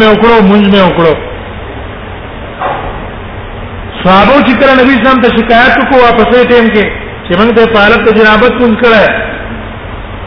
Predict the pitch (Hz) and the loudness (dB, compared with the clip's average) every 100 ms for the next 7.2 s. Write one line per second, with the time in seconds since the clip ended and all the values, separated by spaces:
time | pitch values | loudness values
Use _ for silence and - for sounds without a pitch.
0 | - - - - 170 151 165 170 208 226 | -14 -14 -14 -8 0 2 4 4 4 4
1 | 226 233 240 240 226 214 180 139 - - | 4 4 4 4 4 4 2 0 -4 -10
2 | - - - - - - - - - - | -12 -12 -12 -12 -14 -14 -14 -14 -14 -14
3 | - 170 214 226 220 214 196 175 160 127 | -4 0 2 4 4 4 2 2 0 -2
4 | - - - - - - - - - - | -6 -10 -12 -12 -12 -14 -14 -16 -16 -16
5 | - - - - - - - - 156 190 | -16 -16 -16 -16 -14 -14 -8 -2 0 2
6 | 254 254 240 247 247 247 226 226 247 247 | 4 4 4 4 4 2 4 2 2 2
7 | 233 214 | 2 4